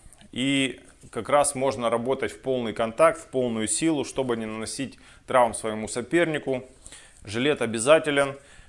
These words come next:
В некоторых клубах их выдают, но лучше иметь, конечно, свой, потому как он будет именно под ваш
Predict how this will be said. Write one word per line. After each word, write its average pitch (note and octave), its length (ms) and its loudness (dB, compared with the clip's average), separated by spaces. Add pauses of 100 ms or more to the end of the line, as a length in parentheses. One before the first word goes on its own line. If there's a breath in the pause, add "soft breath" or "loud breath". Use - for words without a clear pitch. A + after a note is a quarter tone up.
(100)
В A#2 80 -4
некоторых B2 580 0
клубах A#2 420 -2
их G#2+ 180 -10
выдают, C3 520 2 (200 loud breath)
но C3 180 0
лучше D3 320 0
иметь, B2 280 -4
конечно, A2+ 380 -6
свой, E3 260 -4
потому A2 360 -4
как A2 180 -6
он C#3 160 -4
будет A2 260 -4 (360 loud breath)
именно B2+ 320 -2
под C3+ 320 -2
ваш B2 360 4